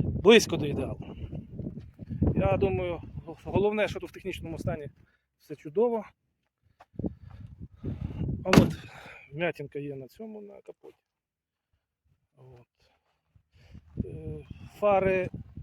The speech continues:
прості, не ксенонові. От. Головне, щоб все максимум до ідеалу збережено. Машина мені подобається, я на ній їхав. Десь проїхав не близько сімсот кілометрів.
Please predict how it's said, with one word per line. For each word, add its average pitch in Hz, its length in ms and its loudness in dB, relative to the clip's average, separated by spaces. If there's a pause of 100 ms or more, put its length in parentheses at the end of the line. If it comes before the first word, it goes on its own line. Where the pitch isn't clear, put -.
прості, 226 460 -6
не 165 180 -6
ксенонові. 208 640 -4 (1300)
От. 165 280 -10 (1200)
Головне, 214 300 4
щоб - 140 0
все - 180 0
максимум 185 460 -2 (100)
до 165 220 -2
ідеалу 143 360 0
збережено. - 440 -6 (680)
Машина 196 280 -2
мені 185 140 4
подобається, 139 520 -4
я 139 140 -6
на 135 100 -10
ній 139 180 -10 (320)
їхав. 185 340 -6 (1120)
Десь - 100 -16
проїхав 156 360 -6
не 151 60 -8
близько 143 280 -8
сімсот 143 320 -6
кілометрів. 180 500 0